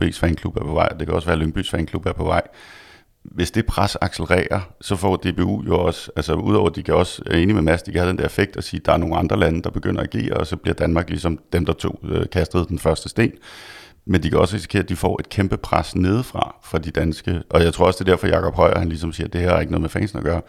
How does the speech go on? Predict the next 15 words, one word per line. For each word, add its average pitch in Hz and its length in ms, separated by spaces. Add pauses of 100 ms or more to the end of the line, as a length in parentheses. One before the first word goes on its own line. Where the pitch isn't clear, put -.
(300)
Det 82 80
har 85 220
noget 92 140
med 82 80
fansen - 340
at 80 60
gøre. 85 260 (460)
Fordi 85 400
hvis 82 140
du 85 100
får - 280
alle 92 360 (180)
fans 85 360
på 85 120
nakken 82 520